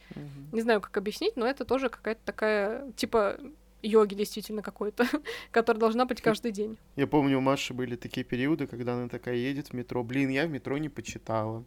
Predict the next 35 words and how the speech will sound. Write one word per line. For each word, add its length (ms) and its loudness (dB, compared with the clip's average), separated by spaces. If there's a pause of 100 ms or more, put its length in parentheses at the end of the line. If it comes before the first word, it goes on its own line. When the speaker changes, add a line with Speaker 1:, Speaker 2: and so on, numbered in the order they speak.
(140)
Speaker 1:
мне 140 0
не 140 0
захотелось". 760 -6 (120)
Speaker 2:
<laughs> 580 -2 (280)
Speaker 1:
Я 200 4
не 100 0
помню, 300 2
мне 80 0
кажется, 260 -2
это 80 -6
было 220 -2
в 60 -14
конце 300 -6
девятнадцатого, 760 -2
где-то 280 -4
осенью, 500 -4
может 260 -8
быть. 380 -10
Ну, 80 2
вот 100 0
был 160 2
такой 240 -4
тоже 220 -2
у 40 -2
неё 100 -2
период, 440 -2
н-, 180 -8
не 220 2
в 60 2
две 100 0
тысячи 260 0
двадцатом, 480 2
потому 240 -4
что 220 -14
там, 320 -4